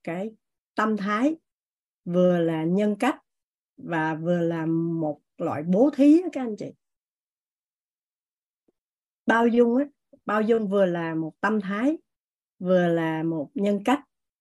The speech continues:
vừa là một loại bố thí luôn. Thì, à, có những lớp có nhân duyên thì chúng ta được học về nhân cách, à, được học về tâm thái, được học về bảy bố thí quan trọng của đời người. Thì trong chín nhân cách kiện toàn á, cũng có nhân cách bao dung.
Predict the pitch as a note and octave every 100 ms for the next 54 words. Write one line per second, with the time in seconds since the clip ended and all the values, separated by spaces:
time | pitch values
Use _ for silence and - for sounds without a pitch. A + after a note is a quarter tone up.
0 | _ _ F3 E3+ D#3+ D#3+ D#3 - C3 D#3+
1 | F3 A3+ B3+ B3 D4 D4 A#3+ - _ _
2 | _ _ _ _ _ _ F#3 F3 F3 F3
3 | E3+ F3 F3+ _ _ C4 C4+ A3 B3 D4
4 | C#4+ C#4 B3 A3+ G#3+ G#3+ G3+ F3+ A#3+ A#3+
5 | F#3 E3+ E3 E3+ F3+ F3 G3 G3 B3+ -
6 | _ _ _ _ _ _ _ _ D#3+ E3
7 | D#3+ E3 E3+ F3 E3+ F3 G3 F#3+ G3 G#3
8 | C#4 D4+ _ _ _ - F3 F3 D#3 E3+
9 | D#3 F3+ G#3+ A#3+ A#3+ B3+ A3+ G3 C3+ E3
10 | F3+ F#3+ F3+ E3+ E3+ E3 E3 _ _ _
11 | _ - F3+ F3 - G#3+ G#3+ G#3+ G#3 _
12 | - C#4+ F4+ B3+ A3 C4 D4 - - F3
13 | F3+ D#3+ D#3+ G3+ - _ _ _ _ -
14 | F3+ A#3 B3+ A#3+ G#3 A3+ A3+ G3+ G3 G3